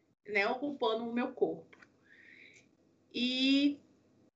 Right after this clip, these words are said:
foi difícil a antropologia pra mim, era um curso de dois anos, o mestrado eu terminei em tre-, é, trinta meses, acho que deu três anos, não sei se deu três anos, trinta meses, que era pra terminar em vinte e quatro, também em trinta meses.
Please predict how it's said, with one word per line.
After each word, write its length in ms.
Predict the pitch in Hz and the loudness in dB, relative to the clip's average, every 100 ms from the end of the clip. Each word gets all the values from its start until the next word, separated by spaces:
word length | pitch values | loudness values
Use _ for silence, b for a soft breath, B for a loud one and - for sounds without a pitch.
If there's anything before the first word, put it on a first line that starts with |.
| _ - | _ 4
foi 180 | 285 262 | 6 6
difícil 600 | - - 262 339 - 294 | 2 -2 2 4 4 4
a 40 | |
antropologia 600 | 247 262 220 214 208 214 | 2 2 6 6 6 2
pra 180 | 208 202 | 4 2
mim, 240 | 202 220 | 2 2
era 260 | 262 233 214 | 4 4 2
um 80 | 208 | -2
curso 300 | 220 - - | -6 -8 -8
de 80 | |
dois 360 | 196 220 233 196 | 4 4 6 4
anos, 380 | 190 202 285 262 | 4 4 0 -2
o 60 | |
mestrado 640 | 233 196 - 220 190 196 208 | -2 -2 -2 2 4 4 6
eu 160 | 196 190 - _ _ | 4 2 -8 _ _
terminei 400 | 226 214 214 196 202 | 2 2 4 2 2
em 100 | 202 | -4
tre-, 560 | - 208 202 202 - | 2 6 8 8 6
é, 60 | 175 | -2
trinta 280 | 180 214 214 | -8 -10 -8
meses, 720 | 190 180 165 175 214 285 - | -8 -6 -4 -2 -4 -8 -8
acho 180 | - - | -8 -6
que 60 | |
deu 160 | 185 175 | -6 -6
três 320 | 185 170 175 | -2 -4 0
anos, 380 | 170 165 202 226 | 0 0 -2 -2
não 100 | 180 | -4
sei 180 | - 165 | -2 -4
se 80 | 165 | -2
deu 140 | 156 | -2
três 260 | 151 165 175 | 2 2 4
anos, 320 | 170 180 196 | 2 2 0
trinta 280 | 220 240 247 | 2 4 6
meses, 600 | 185 165 214 - - - - - - | 4 6 4 2 -8 -14 -20 -20 0
que 60 | |
era 120 | 170 | 2
pra 140 | 170 - | 2 0
terminar 300 | 190 190 185 | 0 2 2
em 80 | 190 | 2
vinte 160 | 202 | 0
e 60 | - | 0
quatro, 340 | 185 170 196 | 4 4 2
também 300 | 196 185 180 | -2 -2 -2
em 40 | 185 | -2
trinta 300 | 190 196 208 | -4 -4 -4
meses. 680 | 180 160 170 240 233 - | -2 -2 -2 -6 -8 -10